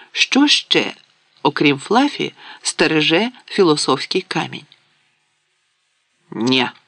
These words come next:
не скажу", спохмурнів Гегрід. "По-перше, я й сам того не знаю. По-друге, ви й так уже забагато си довідали. Тож я би вам не сказав, навіть якби міг.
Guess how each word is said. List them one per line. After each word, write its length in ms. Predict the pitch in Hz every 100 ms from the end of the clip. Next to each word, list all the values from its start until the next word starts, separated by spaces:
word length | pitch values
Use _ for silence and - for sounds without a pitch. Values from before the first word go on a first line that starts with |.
| _ _ _ _ _ _ _
не 240 | 113 131 135
скажу", 480 | - 139 131 - - _ _ _ _
спохмурнів 640 | - - - 143 - 120 113
Гегрід. 500 | - - - - - _ _ _ _ _ _ _ _ _ _ _ _ 185
"По-перше, 440 | 156 147 123 143
я 120 | 139
й 60 | 143
сам 260 | - 269 208
того 280 | 131 127
не 120 | 101 104
знаю. 420 | - 71 - - _ _ _ _ _ _ _ _ _ _ _
По-друге, 580 | 147 135 175 190 147 - - _ _ _ _ _ -
ви 180 | 135
й 60 | 147
так 260 | 139 170 135
уже 200 | 131 131
забагато 600 | 135 127 123 170 - 160
си 180 | 147
довідали. 600 | 151 123 104 101 107 58 - _ _ _ _ _ _ _ _ -
Тож 300 | 131 117 120
я 280 | 110 175
би 120 | 220 147
вам 320 | 135 135 147
не 120 | 185
сказав, 460 | - 208 175 127 123
навіть 380 | 139 220 190
якби 260 | 120 139 143
міг. 340 | 139 120 -